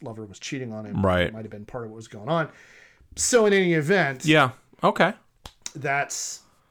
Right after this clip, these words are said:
Speaker 1: that's
Speaker 2: All right.
Speaker 1: my, my, my,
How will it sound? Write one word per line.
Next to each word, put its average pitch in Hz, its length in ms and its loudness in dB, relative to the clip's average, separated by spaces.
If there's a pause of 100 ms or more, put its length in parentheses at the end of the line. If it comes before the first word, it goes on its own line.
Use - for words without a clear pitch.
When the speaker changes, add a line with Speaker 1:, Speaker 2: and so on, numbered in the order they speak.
(240)
Speaker 1:
that's 123 400 -6
Speaker 2:
All 247 80 -2
right. 349 260 -2
Speaker 1:
my, 131 480 -2
my, 131 440 -4 (1120)
my, 117 280 -12